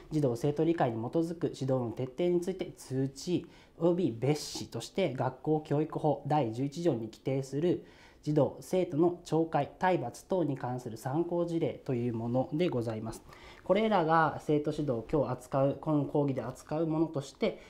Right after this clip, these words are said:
押さえておきたい資料というふうになります。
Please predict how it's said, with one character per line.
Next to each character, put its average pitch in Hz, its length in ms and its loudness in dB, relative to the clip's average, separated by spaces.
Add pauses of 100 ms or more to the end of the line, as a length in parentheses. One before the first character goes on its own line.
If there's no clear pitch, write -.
押 139 100 -2
さ 202 140 2
え - 80 -2
て 120 60 -6
お 110 100 -4
き - 100 -14
た 120 160 -2
い 101 60 -8
資 - 160 -8
料 110 300 -8
と 143 80 0
い 135 80 2
う - 20 -2
ふ 135 60 -6
う 185 40 4
に 185 120 4
な 110 120 2
り 98 140 -10
ま - 100 -14
す。 - 160 -14